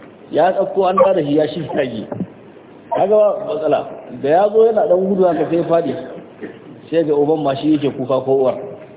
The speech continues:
Dan fa shi ne ya faɗi amma uwar ce take kuka. "Wayyo sannu, kaza, kaza." Kaga ba zai iya koyo ba. Da zarar ɗan wani abu ya haɗa shi da ɗan wani yaro, yaro yana ɗan ture shi haka kawai sai ya kama kuka. Ko ba haka ba ne? Amma in ya je irin wa'annan gurare na karkara,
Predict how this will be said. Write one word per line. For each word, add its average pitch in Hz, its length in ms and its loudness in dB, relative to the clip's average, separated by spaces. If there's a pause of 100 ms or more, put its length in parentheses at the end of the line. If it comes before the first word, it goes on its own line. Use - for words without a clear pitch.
(460)
Dan 202 180 0
fa 180 120 -2
shi 175 160 -2
ne 170 80 4
ya 147 80 4
faɗi 143 200 -2
amma 127 240 0
uwar 151 200 0
ce 127 100 -8
take 123 240 -4
kuka. 120 180 -8
"Wayyo 82 320 -4
sannu, 107 300 -4 (320)
kaza, - 300 -2
kaza." - 240 -4 (520)
Kaga 180 200 2
ba 170 80 2
zai 160 100 2
iya 151 100 4
koyo 127 220 0
ba. 117 120 0 (560)
Da 131 100 0
zarar 190 260 2
ɗan 196 100 2
wani 208 140 2
abu 175 180 2
ya 170 100 2
haɗa 170 220 2
shi 170 100 -4
da 160 80 4
ɗan 151 180 0
wani 156 160 0
yaro, 160 260 2 (1120)
yaro 170 260 4
yana 170 280 2
ɗan 147 100 0 (120)
ture 175 260 4
shi 143 80 -2
haka 143 220 0
kawai 156 160 2
sai 143 100 -6
ya 131 80 -2
kama 127 220 -2
kuka. - 280 -10 (800)
Ko 113 80 -6
ba 196 100 2
haka 185 200 0
ba 165 80 4
ne? 156 160 -2 (640)
Amma 156 220 0
in 208 100 -2
ya 208 60 4
je 208 180 0
irin 214 180 -2
wa'annan 165 360 0
gurare 160 340 0
na 160 100 0
karkara, 139 560 0